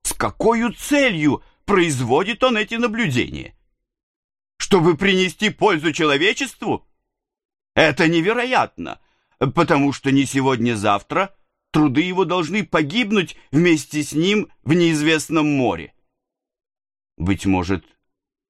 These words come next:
он передаст мне все добытые им результаты? Тогда следовало допустить,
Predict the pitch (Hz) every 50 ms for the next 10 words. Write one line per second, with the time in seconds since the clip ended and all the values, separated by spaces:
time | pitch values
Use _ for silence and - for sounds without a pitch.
0 | _ _ _ 92 92 95 95 92 87 - - _ _ _ - 104 98 101 95 90
1 | 98 95 92 - - - _ 104 101 107 127 180 240 254 180 98 - _ _ _
2 | _ _ _ _ _ _ _ _ _ _ - - - 147 156 135 131 139 135 123
3 | 139 147 123 - - 117 117 117 113 - 127 127 117 113 113 107 98 117 107 -
4 | - - 71 58 - - - - - _ _ _ _ _ _ _ _ _ _ _
5 | _ _ _ _ _ _ _ _ _ _ _ _ _ _ _ _ _ - 82 80
6 | 76 76 78 85 87 82 - - 92 90 90 87 85 90 90 92 92 90 85 92
7 | 85 - - 87 85 - - _ _ 95 101 - - - - -